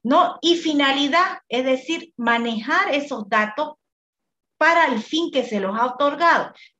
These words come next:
Solamente un ejemplo, si yo voy, por ejemplo, a una institución financiera a obtener un crédito y me van a pedir una serie de datos, ¿no? Son información mía, datos personales. Solamente esa institución financiera podrá utilizar,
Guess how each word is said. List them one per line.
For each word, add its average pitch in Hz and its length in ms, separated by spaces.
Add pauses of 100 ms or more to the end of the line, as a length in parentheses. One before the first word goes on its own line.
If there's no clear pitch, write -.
(140)
Solamente 330 500
un 311 80
ejemplo, 302 260
si 233 160
yo 302 120
voy, 320 140
por 262 160
ejemplo, 277 260
a 285 60
una 285 80
institución 262 500
financiera 214 760
a 240 340
obtener 233 360
un 269 140
crédito - 480 (600)
y 269 120
me 269 140
van 330 160
a 330 100
pedir 294 240
una 285 240
serie 269 260
de 226 80
datos, 180 340
¿no? 262 240 (320)
Son 165 160
información 208 520
mía, 311 220
datos 220 220
personales. 170 460 (460)
Solamente 320 920
esa 330 280
institución 254 520
financiera 214 800
podrá 302 460
utilizar, 233 720